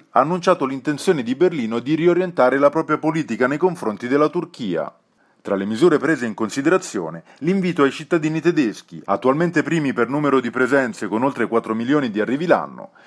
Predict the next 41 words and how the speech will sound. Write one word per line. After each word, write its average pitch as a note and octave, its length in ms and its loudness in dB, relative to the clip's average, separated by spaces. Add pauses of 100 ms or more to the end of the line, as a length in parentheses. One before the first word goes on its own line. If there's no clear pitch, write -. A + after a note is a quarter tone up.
(160)
a B2 140 4
evitare E3 360 2
la A#2+ 120 4
Turchia F3 420 -2
come D#3+ 220 0
meta A2+ 280 -2
per C3+ 200 0
le D#3 80 2
vacanze. F#2+ 760 -2 (440)
Non B2+ 120 0
si F#3 100 0
esclude B2 400 0
che - 80 0
l'arresto C#3 400 0
di D3+ 100 -4
Stoitner, F#2 560 0 (220)
che F#2+ 140 -8
porta C3+ 340 4
a - 20 4
nove B2+ 380 4
il G#2 40 -6
numero A#2+ 320 2
dei G2+ 140 -2
cittadini A2+ 540 -4
tedeschi B2+ 420 0
attualmente G#2+ 480 -4
in G#2+ 80 -4
carcere G#2+ 400 2
in G#2+ 80 -6
Turchia, G2+ 500 -4 (140)
possa F3 260 2
essere E3 240 0
utilizzato D3+ 540 0
da C#3 180 4
Ankara A#2+ 360 0
come F3 240 0
merce D3+ 340 0
di E3+ 100 -4
scambio G#2+ 380 -2
con D#3 180 -4
Berlino. G#2+ 580 -4